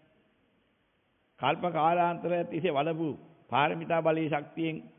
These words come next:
ඒකාන්ත වශයෙන් පහළ වෙච්ච සිද්ධිය ඒවා. ඒ ධර්මතාවයන්. ඒක සියල්ලන්ටම එහෙම නෑ.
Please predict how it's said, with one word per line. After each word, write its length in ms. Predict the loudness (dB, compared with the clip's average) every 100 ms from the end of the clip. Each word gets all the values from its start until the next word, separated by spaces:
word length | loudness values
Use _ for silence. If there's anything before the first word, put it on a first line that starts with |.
| _ _ _ _ _ _ _ _
ඒකාන්ත 460 | -4 0 2 2 2
වශයෙන් 340 | 0 0 -2
පහළ 240 | 0 2 2
වෙච්ච 180 | 0
සිද්ධිය 360 | -2 -2 0 2
ඒවා. 260 | 2 2 -4 -18 _ _ _ _ _ _ _ _ _ _ _
ඒ 80 | -4
ධර්මතාවයන්. 680 | -2 -2 -2 0 0 0 -8 -14 -20 _ _ _ _ _ _ _ _ _ _ -6
ඒක 140 | -2 0
සියල්ලන්ටම 600 | 2 2 0 -2 -2 -2
එහෙම 200 | -2 -2
නෑ. 220 | -4